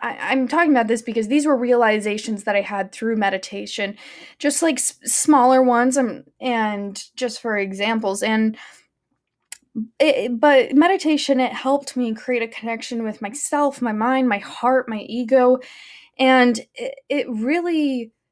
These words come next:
helped me calm levels of stress and anxiety, because a lot of times we, I wasn't, I'm not inherently stressed. I'm not inherently anxious. These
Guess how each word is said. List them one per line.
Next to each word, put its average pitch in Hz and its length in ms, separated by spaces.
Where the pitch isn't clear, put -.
helped 240 440
me 233 180
calm 226 800
levels 226 580
of 220 120
stress - 520
and 220 80
anxiety, 202 720
because 254 380
a 240 80
lot 233 240
of 349 80
times 233 480
we, 269 320
I 240 160
wasn't, 277 520
I'm 262 120
not 359 220
inherently 254 760
stressed. - 440
I'm 240 120
not 277 180
inherently 262 880
anxious. 247 600
These 277 320